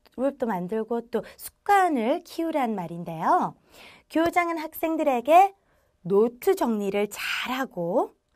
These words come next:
스터디 그룹을 만들라고 조언을 하죠. 요점과 자세한 내용을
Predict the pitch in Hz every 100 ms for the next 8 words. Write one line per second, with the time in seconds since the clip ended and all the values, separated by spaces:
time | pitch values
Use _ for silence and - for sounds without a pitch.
0 | _ - - - 370 359 302 254 240 -
1 | 302 339 - _ 185 180 196 233 285 294
2 | 277 220 214 269 370 _ _ _ _ -
3 | 185 226 233 185 175 - 302 311 160 -
4 | _ _ _ _ _ _ _ - - -
5 | _ 233 277 - 320 311 302 302 302 294
6 | - _ - 180 185 330 339 285 208 214
7 | 233 233 269